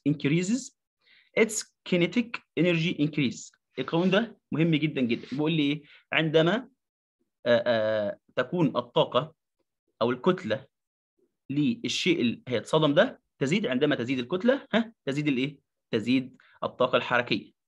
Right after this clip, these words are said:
يعني مثلا، مثلا يعني لو عندي عربية تراك كبيرة شاحنة وعندي عربية صغيرة، تمام؟ آه، آه، والاتنين بيتحركوا بنفس السرعة، فأكيد ال-، ال-، الشاحنة الكبيرة بتاخد إيه؟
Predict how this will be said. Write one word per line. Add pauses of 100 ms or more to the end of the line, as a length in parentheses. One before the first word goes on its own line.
(200)
يعني (300)
مثلا،
مثلا
يعني
لو
عندي
عربية
تراك (140)
كبيرة
شاحنة
وعندي
عربية (300)
صغيرة، (240)
تمام؟ (380)
آه،
آه،
والاتنين
بيتحركوا
بنفس
السرعة،
فأكيد
ال-،
ال-،
الشاحنة
الكبيرة
بتاخد
إيه؟